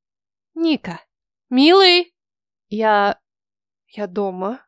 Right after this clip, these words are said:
Кричу с порога, только слова почему-то застревают в горле и превращаются в свистящий шепот. Женские сапожки на тоненькой шпильке, стоящие рядом с тумбочкой в коридоре,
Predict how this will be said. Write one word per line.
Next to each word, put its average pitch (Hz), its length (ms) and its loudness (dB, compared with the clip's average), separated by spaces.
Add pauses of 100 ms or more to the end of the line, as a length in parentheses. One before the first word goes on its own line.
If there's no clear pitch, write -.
(480)
Кричу 233 340 -2
с - 80 -4
порога, 254 460 2
только 247 380 0
слова 254 320 2
почему-то 240 420 -4
застревают 226 520 -2
в 190 100 -18
горле 220 480 -2 (460)
и 294 120 -2
превращаются 277 840 0
в 269 40 -4
свистящий 254 640 -6
шепот. - 540 -8 (400)
Женские 240 480 2
сапожки 214 720 -2 (180)
на 214 140 -2
тоненькой 208 480 0
шпильке, 254 400 -6
стоящие 214 580 0
рядом 208 240 0
с - 80 -6
тумбочкой 226 480 -4
в - 60 -20
коридоре, 220 540 0